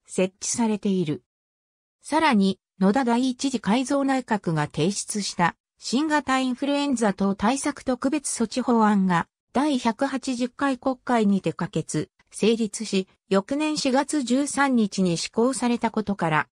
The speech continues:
傘下に置いた基本的対処方針等諮問委員会が、同法に基づく緊急事態宣言を所管することになった。なお、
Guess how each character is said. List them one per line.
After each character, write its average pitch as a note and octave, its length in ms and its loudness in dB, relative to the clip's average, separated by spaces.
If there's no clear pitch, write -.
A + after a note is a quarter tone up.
傘 D#4+ 260 0
下 B3+ 140 2
に F#3 100 6
置 F3 160 4
い G3+ 60 -2
た G#3+ 160 -4
基 F3 140 -4
本 C#4 220 -2
的 D4+ 280 -4
対 C#4 260 0
処 C4 160 -2
方 C4+ 200 2
針 F#3 260 4
等 G3 240 0
諮 - 160 -2
問 A3 260 2
委 A3+ 40 4
員 A3 100 2
会 E3 280 -2
が、 D#3 220 -2
同 B3+ 160 4
法 A3 240 2
に F#3 120 2
基 - 20 0
づ A#3+ 360 -2
く - 160 -20
緊 B3+ 240 0
急 C#4+ 280 0
事 C#4 160 -6
態 C4 200 0
宣 D4 280 -2
言 G#3 260 4
を D3+ 80 2
所 - 180 -4
管 A#3+ 260 -2
す C4 140 0
る B3 80 0
こ B3 120 -4
と B3 100 0
に F#3 240 0
な F3 100 0
っ F#3 140 -6
た。 C3+ 160 -8
な A#3+ 160 4
お、 F#3 220 2